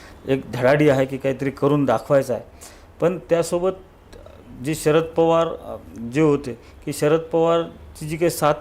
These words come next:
मिळायला पाहिजे होती ती कितपत त्यांना मिळाली आहे आणि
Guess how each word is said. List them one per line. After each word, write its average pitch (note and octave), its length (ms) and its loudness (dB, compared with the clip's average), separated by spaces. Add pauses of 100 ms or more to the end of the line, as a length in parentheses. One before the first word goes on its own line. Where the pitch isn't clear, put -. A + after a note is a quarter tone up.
मिळायला D3 360 4
पाहिजे C#3+ 300 0
होती C#3 180 -6
ती C#3 140 -10
कितपत D3+ 340 -4
त्यांना D#3+ 300 0
मिळाली D3 360 4
आहे C#3+ 140 -2 (440)
आणि C#3+ 560 2